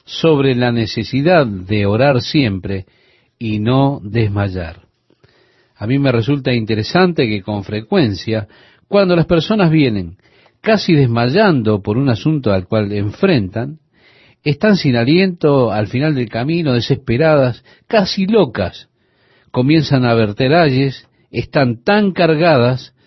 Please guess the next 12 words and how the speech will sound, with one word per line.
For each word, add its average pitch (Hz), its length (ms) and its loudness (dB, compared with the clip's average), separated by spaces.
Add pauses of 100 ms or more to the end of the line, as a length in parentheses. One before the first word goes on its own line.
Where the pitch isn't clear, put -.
(400)
que 143 160 -2
comienzan 139 800 0 (100)
a 120 160 0
decir, 123 480 0
"Ay, 147 400 2
ay", 139 360 0 (520)
y 147 140 -2
tienen 202 320 2
problemas, 151 500 4
dificultades 117 800 0
y 127 60 -2
demás. 107 560 -4